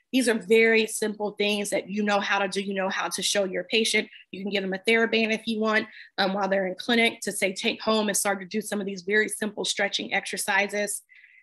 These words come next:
Finger stretching, it looks weird, but you certainly wanna make sure that you're getting a really good stretch on all of your muscles here,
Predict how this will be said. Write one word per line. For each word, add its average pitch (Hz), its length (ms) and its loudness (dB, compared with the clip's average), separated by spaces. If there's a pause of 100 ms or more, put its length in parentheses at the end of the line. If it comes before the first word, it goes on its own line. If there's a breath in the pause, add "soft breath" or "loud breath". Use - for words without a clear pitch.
(400 soft breath)
Finger 262 260 6
stretching, 247 600 2
it 175 100 0
looks 226 380 2
weird, 240 400 4 (400)
but 202 320 6
you 208 80 -6
certainly 214 340 0
wanna 202 160 2
make 202 220 0
sure 220 120 -4
that 196 180 -2
you're 202 100 4
getting 202 340 -2
a 190 60 0
really 202 300 0 (100)
good 180 180 2
stretch - 600 2 (240)
on 190 120 0
all 180 180 4
of 190 80 -2
your 190 120 -2
muscles 226 500 2
here, 214 500 2